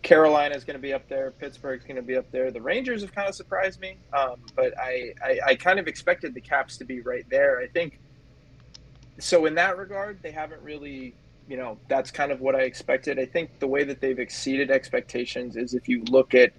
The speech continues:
the way that their year has gone. I mean, if you would have told me, um, you know, like I mentioned before the year started, if, uh, Nicklas Backstrom was gonna play till basically Christmas, and T J Oshie is gonna play in twenty-eight games by the time the deadline rolls around, and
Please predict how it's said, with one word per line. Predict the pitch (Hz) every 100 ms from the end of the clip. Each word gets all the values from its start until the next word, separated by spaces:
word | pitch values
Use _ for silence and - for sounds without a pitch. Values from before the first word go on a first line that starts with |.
| 123
the | 120
way | 117 123
that | 120 113
their | 117 117
year | 117 120 117
has | 110
gone. | - 117 120 117 110
I | 107
mean, | 117 120
if | 123
you | 143
would | 131
have |
told | - 262 -
me, | 240 120 - - - - - -
um, | 107 110 107 104
you |
know, | 117
like | 117 120
I | 120
mentioned | 120 113 120
before | 113 - 117
the |
year | 117 127
started, | 123 139 131 117 110
if, | 110 - - -
uh, | 113
Nicklas | 110 120 123 120
Backstrom | - 117 117 - 120
was | 110
gonna | 117
play | 117 120 117
till | 120
basically | 110 117 - 117
Christmas, | 110 - 120 - 113 104 - -
and | 113 110 104
T | - 127
J | 123
Oshie | 123 123 - 120
is | 113
gonna | 120 117
play | - 120 120 117 113 92 117
in | 113 113 107 - -
twenty-eight | - 127 123 120
games | 123 120 120 120 117
by | 120
the | 117
time | 117 123
the | 117
deadline | 110 113 113 117 117
rolls | 104 110
around, | 110 110 110 107 104 104
and | 120 117 113